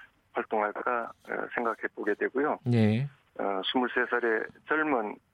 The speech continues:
Speaker 1: 어, 청년이었으니까 아무래도
Speaker 2: 네.
Speaker 1: 청년, 학생들 이런 번호, 이런 눈으로 우리가 다시 한번
Speaker 2: 음.
Speaker 1: 전태일과 노동 이렇게 바라봐야 되지 않을까 생각하고요.
Speaker 2: 예.
Speaker 1: 전태일은 아무리 어려운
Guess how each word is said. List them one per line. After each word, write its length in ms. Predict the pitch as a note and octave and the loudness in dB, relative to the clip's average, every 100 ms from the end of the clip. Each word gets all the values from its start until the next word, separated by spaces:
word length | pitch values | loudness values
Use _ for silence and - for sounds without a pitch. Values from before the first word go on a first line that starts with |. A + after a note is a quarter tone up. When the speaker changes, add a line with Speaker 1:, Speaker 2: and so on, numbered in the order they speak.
| - | -10
Speaker 1:
어, 280 | G2 F#2+ - - | -6 -4 -6 -4
청년이었으니까 960 | B2 B2 A#2 G2+ - G#2 - - G#2+ - | 0 2 2 0 -4 -6 -4 -4 -4 -2
아무래도 680 | A#2+ A2+ B2 F#3+ F#3+ C3 G3 | 2 4 4 2 -2 -4 -6
Speaker 2:
네. 140 | _ _ _ _ - | _ _ _ _ -6
Speaker 1:
청년, 680 | A#2+ A#2+ A#2+ A#2+ B2 C#3+ - | -2 0 2 2 0 -4 -6
학생들 880 | - - - B2+ A#2+ A#2 B2 D3+ - - - - - | -8 -8 -4 -2 0 0 -2 -2 -6 -10 -10 -10 -8
이런 260 | - E3+ F3+ | -2 0 0
번호, 320 | C#3+ C3 B2 C#3 | 0 2 2 0
이런 260 | C#3+ D#3+ | 0 0
눈으로 640 | C#3 A#2+ A#2 G#2 G2+ G2+ - - | 2 2 2 2 0 -2 -8 -8
우리가 220 | G#2 G2 | -4 -4
다시 220 | - - | -6 -6
한번 460 | B2+ A#2 G#2 G2+ G2+ _ _ - | -4 -4 -4 -4 -4 _ _ -8
Speaker 2:
음. 220 | B2 B2 A#2+ | -2 0 0
Speaker 1:
전태일과 480 | A#2 A2+ G#2 G2+ G2 | 0 0 0 0 -2
노동 420 | G#2+ A#2+ G#2+ G2 - _ | -2 0 -2 -4 -10 _
이렇게 160 | - B2 | -10 -4
바라봐야 440 | G#2 - - G#2+ | -2 -2 -2 -2
되지 200 | G#2+ A2 | -2 -2
않을까 260 | - G2 - - | -2 -4 -8 -8
생각하고요. 560 | G2+ F#2 F#2 C3+ D3+ - B2 | -6 -6 -6 -4 -2 0 0
Speaker 2:
예. 380 | A#2 A2+ A2 B2+ _ - | 2 0 -2 -6 _ -6
Speaker 1:
전태일은 840 | B2 B2 C#3 C#3 C3 B2 A#2 A2 - | -4 0 0 2 2 0 -2 -4 -6
아무리 640 | C#3 C#3 D#3 E3 C#3+ B2+ - _ - A#2+ | -2 0 0 0 0 -4 -8 _ -4 0
어려운 480 | D3 C3 A2+ G#2+ G#2 | 2 2 2 0 -4